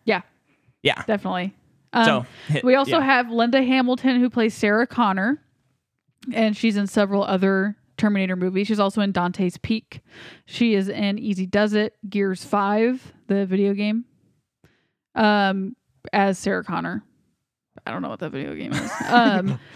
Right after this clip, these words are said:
Speaker 1: Curvature, Lost Girl, Defiance, random stuff.
Speaker 2: Yeah.
Speaker 1: Very random stuff. And then Michael Biehn,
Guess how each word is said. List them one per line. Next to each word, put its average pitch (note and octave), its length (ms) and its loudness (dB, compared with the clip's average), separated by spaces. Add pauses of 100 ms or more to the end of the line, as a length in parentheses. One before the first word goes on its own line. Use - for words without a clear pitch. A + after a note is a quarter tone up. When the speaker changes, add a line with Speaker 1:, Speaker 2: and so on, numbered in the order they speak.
(260)
Speaker 1:
Curvature, C#4 800 0 (800)
Lost A#3 400 0
Girl, A#3 400 2
Defiance, A3+ 1080 -2 (1800)
random F#3+ 260 -2
stuff. - 460 -6
Speaker 2:
Yeah. C3 240 0 (360)
Speaker 1:
Very G#3 180 0
random D#3+ 320 -8
stuff. - 360 -10 (920)
And B3+ 140 2
then B3 120 2
Michael B3+ 480 2 (200)
Biehn, B3 600 0